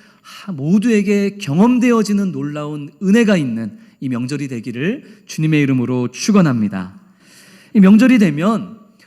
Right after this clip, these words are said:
원근 각처에 흩어져 살아가고 있었던 이제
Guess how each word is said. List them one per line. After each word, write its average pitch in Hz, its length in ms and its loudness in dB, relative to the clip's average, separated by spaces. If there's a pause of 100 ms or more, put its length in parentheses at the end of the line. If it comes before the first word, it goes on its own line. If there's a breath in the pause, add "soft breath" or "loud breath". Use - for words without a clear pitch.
(120)
원근 233 440 -2
각처에 208 600 -8
흩어져 233 420 -12
살아가고 208 440 -8
있었던 202 800 -4
이제 135 280 -8